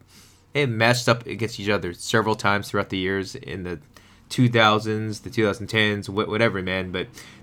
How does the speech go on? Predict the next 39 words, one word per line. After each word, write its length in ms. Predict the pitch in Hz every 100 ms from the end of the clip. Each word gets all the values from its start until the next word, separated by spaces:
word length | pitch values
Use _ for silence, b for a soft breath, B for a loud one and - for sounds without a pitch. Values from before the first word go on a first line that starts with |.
| -
they 120 | 113
played 240 | 127 143
each 180 | 135 123
other 280 | 123 113 110
a 60 | -
plenty, 680 | - 113 120 113 110 107 - _ _ _ _ - - -
and 560 | 113 107 104 104 - - _ _
every 160 | - 233
time 220 | - 202
these 180 | 170 127
two 260 | - 151 139
teams 300 | 131 127 123
play, 420 | 120 113 120 120 B B B B _
it's 160 | - 120
always 240 | 160 190
a 60 | 127
pretty 300 | 123 147 123
tightly 360 | - 117 117
contested 480 | 120 117 - 104 98
game. 400 | 98 101 104 104 104 b -
Uh, 220 | 101 95 92
I 140 | 95
still 200 | - 123
remember 440 | 110 113 110 107
the 340 | 104 104 101 - b b -
Al 180 | 101 104
Harris 300 | 107 107 -
pick 220 | 113 107
in 80 | 101
overtime 540 | 101 101 101 98 98
after 380 | 95 - 95 90
Matt 220 | 95 -
Hasselbeck 500 | 95 92 - 98 95 b b _ -
promised 380 | - 101 95 -
that 100 | 87
they 100 | 95
were 80 | 92
gonna 180 | 92
win. 420 | 87 90 90 95